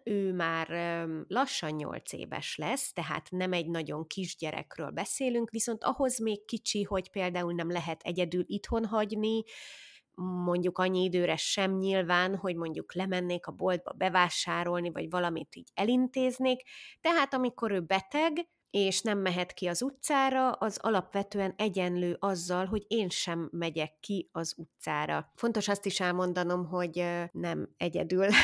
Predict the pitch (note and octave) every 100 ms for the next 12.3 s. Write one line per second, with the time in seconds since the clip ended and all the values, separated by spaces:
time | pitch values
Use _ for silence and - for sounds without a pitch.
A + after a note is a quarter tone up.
0 | G#3 B3 A3+ F#3 F#3 F#3+ F#3 C4 D#4+ A#3+
1 | F#3 E3+ - F3+ F#3+ F#3 - E3+ E3+ E3
2 | D#3+ D#3 D#3 - - D#4 D4 C#4+ C#4+ C4+
3 | C#4 - - - - - G#3 G3+ F#3+ F#3+
4 | - G3+ G3 F#3+ G3 _ _ - D4 D#4+
5 | G#3+ G3+ A3+ A#3+ A3 G3+ F#3 F#3+ F3+ -
6 | - D#3+ - E3+ E3 E3 D#3+ E3 E3 D#3+
7 | E3+ D#3+ D3+ - - - - - D#3 -
8 | D#3+ E3 - F3+ A3 C#4+ E4 - - -
9 | - - F3+ F3 E3+ E3 - - F3 F3
10 | F3 F3+ - E3+ F3 E3+ D3 F2 F#2+ -
11 | - F3 E3 D#3+ - D#3 - - E3+ A3+
12 | C#4 C4+ B3+